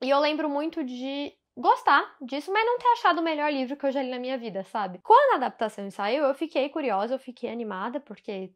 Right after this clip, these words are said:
tava parecendo bem promissor. E quando eu assisti, eu falei, "Meu Deus, esse aqui é um caso de adaptação que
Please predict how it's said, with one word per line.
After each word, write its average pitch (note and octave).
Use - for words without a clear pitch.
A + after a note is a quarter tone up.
tava G#3+
parecendo A3
bem G#3
promissor. A3+
E F4
quando F4+
eu G#4
assisti, D#4+
eu D4+
falei, C#4+
"Meu C#4
Deus, A#3+
esse B3
aqui B3+
é B3+
um E4
caso D#4
de C4
adaptação E4+
que E4+